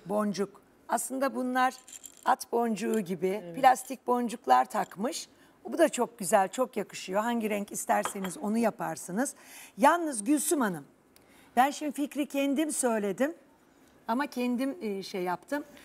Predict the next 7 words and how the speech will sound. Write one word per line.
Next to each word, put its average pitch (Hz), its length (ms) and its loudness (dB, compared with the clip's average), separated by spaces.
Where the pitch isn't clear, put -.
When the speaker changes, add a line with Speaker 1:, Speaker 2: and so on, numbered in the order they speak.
Speaker 1:
Bu 311 340 2
ham 330 260 2
iplerden 240 760 2
örenler 311 600 6
bize 320 200 6
atsın, 330 500 2
yapın. 294 400 2